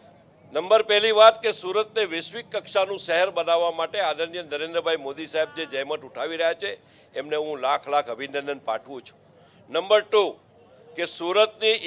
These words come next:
એક જમાનામાં કોંગ્રેસના શાસનમાં બે હજાર ચારથી બે હજાર ચૌદ ભ્રષ્ટમાં ભ્રષ્ટ કોંગ્રેસનું શાસન, એક પણ ફ્લાઇટ સુરતને આપવામાં આવતી નહીં હતી. પ્લેન રોકો આંદોલન કરવું પડતું હતું. અને આજે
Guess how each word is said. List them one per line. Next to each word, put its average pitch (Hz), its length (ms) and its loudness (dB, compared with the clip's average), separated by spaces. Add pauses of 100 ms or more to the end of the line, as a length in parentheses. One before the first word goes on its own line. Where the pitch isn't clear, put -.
એક 208 160 0
જમાનામાં 196 760 4
કોંગ્રેસના 190 560 0
શાસનમાં 180 760 -2
બે 156 120 -8 (160)
હજાર 175 180 0
ચારથી 151 500 -4
બે 156 200 -6
હજાર 160 200 -2 (120)
ચૌદ 160 240 0 (320)
ભ્રષ્ટમાં 170 560 0
ભ્રષ્ટ 170 240 0 (160)
કોંગ્રેસનું 156 540 -4
શાસન, 156 380 2 (440)
એક 226 220 4 (120)
પણ 220 260 2
ફ્લાઇટ 185 300 2
સુરતને 180 460 -2
આપવામાં 165 480 2
આવતી 143 360 -4
નહીં 156 260 -2
હતી. - 220 -18 (340)
પ્લેન 202 260 2
રોકો 196 320 -2
આંદોલન 190 440 2
કરવું 180 300 0
પડતું 147 320 -4
હતું. - 180 -20 (460)
અને 160 220 2
આજે 156 380 4